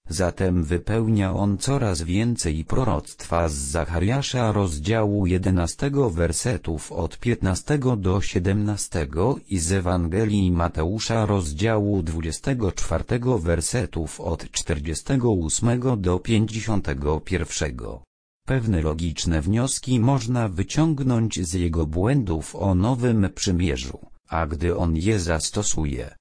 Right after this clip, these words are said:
wpędzą go one do większej ciemności i jeszcze na ważniejszą doktrynę aniżeli o przymierzach. Czy one zastosuje te logiczne wnioskowania?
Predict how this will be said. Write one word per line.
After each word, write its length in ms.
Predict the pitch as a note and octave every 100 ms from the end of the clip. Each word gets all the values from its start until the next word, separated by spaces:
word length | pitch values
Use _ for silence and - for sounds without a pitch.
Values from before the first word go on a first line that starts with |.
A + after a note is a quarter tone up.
| _ -
wpędzą 600 | - F#2+ F#2+ D#2+ C#2+ C#2
go 220 | D2+ -
one 360 | G2+ C3+ B2 G2
do 200 | F#2+ E2
większej 580 | D#2+ C#2+ - - D#2+
ciemności 720 | - E2 D2+ F#2+ A#2 - -
i 140 | E2 D#2+
jeszcze 380 | F#2+ - E2 D2+
na 180 | E2+
ważniejszą 920 | E2+ G#2 F#2+ B2 B2 F#2+ - D#2+ C2+
doktrynę 640 | C#2 D#2 - G#2+ C#3+ B2 E2
aniżeli 580 | E2 F2 E2 C3+ C3+ A2+
o 120 | F2+
przymierzach. 960 | - A#2 A#2 D2 B1 A#1+ A1+ - - - _ _ _ -
Czy 200 | E2+ F2
one 280 | E2+ D#2+
zastosuje 760 | D2+ E2+ - G2 - A#2 A#2+ G#2+
te 220 | - G2
logiczne 640 | E2 D#2+ D#2+ D2+ - E2 D#2
wnioskowania? 920 | F2 F2+ - F2+ D#2+ D2+ D2+ D2+ F#2